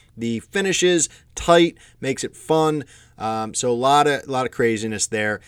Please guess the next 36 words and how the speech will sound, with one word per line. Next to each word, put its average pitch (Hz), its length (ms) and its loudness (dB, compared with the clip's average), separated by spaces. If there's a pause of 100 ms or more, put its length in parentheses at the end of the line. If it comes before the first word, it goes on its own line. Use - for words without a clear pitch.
(160)
Talladega 120 460 0
is 110 160 -2
definitely 113 460 -6
a 110 240 -8
fan 101 520 -8 (180)
favorite. 156 640 0 (420)
Now, 143 400 0
I'll 147 260 -4 (200)
dive 196 420 6
into 202 160 2
the 156 80 2
track 143 540 2
stats 131 420 0
that 120 80 -4
we 117 100 -6
normally 113 320 -4
get 113 200 -4
to 101 280 -6 (240)
right 127 340 0
now, 107 460 -4 (260)
and 120 140 -8
then 151 120 -2
we'll 175 60 -6
talk 151 320 -4
about 131 420 -2 (380)
kinda 139 220 -4
why 123 380 0
people 107 320 -8
love 156 240 4
it 160 200 8
and 123 180 -6
maybe 127 260 -2
why 107 240 -2
people 107 340 -8
don't 113 400 -2
like 104 380 -6